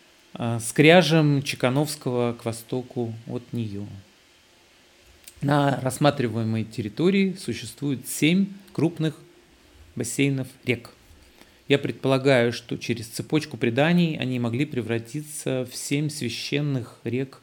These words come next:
Семиречья. Впоследствии звучали разные предположения относительно местонахождения Семиречья.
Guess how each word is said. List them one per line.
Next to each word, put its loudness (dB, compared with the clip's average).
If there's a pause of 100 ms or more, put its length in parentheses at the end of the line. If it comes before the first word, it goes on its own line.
(220)
Семиречья. -4 (1400)
Впоследствии -2 (140)
звучали 0
разные 2
предположения -2
относительно -6
местонахождения -2
Семиречья. -8